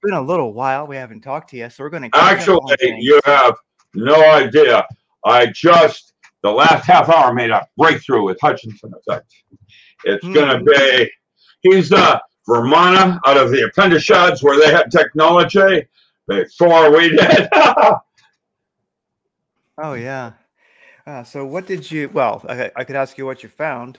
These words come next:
Speaker 1: but, um,
Speaker 2: Well, with you just, just do your thing, and I've got <laughs> more than you could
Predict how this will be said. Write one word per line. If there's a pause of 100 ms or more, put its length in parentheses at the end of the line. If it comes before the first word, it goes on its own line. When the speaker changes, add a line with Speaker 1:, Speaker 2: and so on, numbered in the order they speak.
Speaker 1:
but,
um,
Speaker 2:
Well,
with
you
just, (680)
just
do
your
thing,
and
I've
got (400)
<laughs>
more (280)
than
you
could